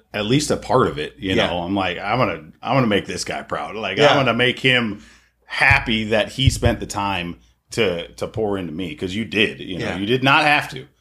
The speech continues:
Speaker 2: Well, I love it because, again, that's the payoff for me too,
Speaker 1: Right.
Speaker 2: right? It's just to see, wow,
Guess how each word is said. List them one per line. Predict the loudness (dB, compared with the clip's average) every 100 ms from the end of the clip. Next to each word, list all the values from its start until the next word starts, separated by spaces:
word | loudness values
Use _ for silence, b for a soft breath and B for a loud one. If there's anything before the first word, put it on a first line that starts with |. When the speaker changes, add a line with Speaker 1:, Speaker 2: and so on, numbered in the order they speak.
| _
Speaker 2:
Well, | 2 4 4 2 -8 b b b b -4
I | 0 2
love | 2 2 2
it | -2 -6
because, | -6 0 2 2 -4 -6
again, | -2 2 2 0 0
that's | 2 4 2
the | 0
payoff | 2 4 4 2
for | -4
me | -4 -4 -4
too, | -2 0 0
Speaker 1:
Right. | -2 -2
Speaker 2:
right? | -4
It's | -6
just | -6 -6 -4
to |
see, | -4 -4 -2 -4
wow, | -2 2 4 2 -2